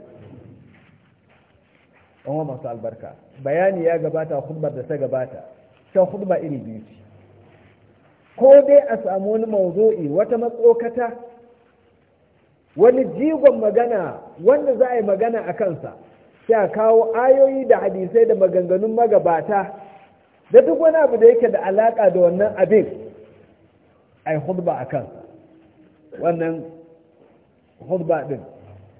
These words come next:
da kan mawdu'i za ta iya kasance abin da ya shafi aƙida ne, ko abin da ya shafi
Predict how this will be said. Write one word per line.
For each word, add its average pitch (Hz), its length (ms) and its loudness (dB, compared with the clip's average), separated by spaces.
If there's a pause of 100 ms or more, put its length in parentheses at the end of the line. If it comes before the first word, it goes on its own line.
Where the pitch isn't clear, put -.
(160)
da 139 160 -6
kan 190 240 2
mawdu'i 156 640 -2
za 175 160 -2
ta 180 100 -8
iya 165 140 -4
kasance 165 360 -6
abin 160 280 -4
da 156 60 -6
ya 156 60 -6
shafi 151 240 -6
aƙida 160 560 -2
ne, 175 160 -10 (520)
ko 175 80 4
abin 175 240 0
da 165 60 -4
ya 170 80 -4
shafi 156 280 -8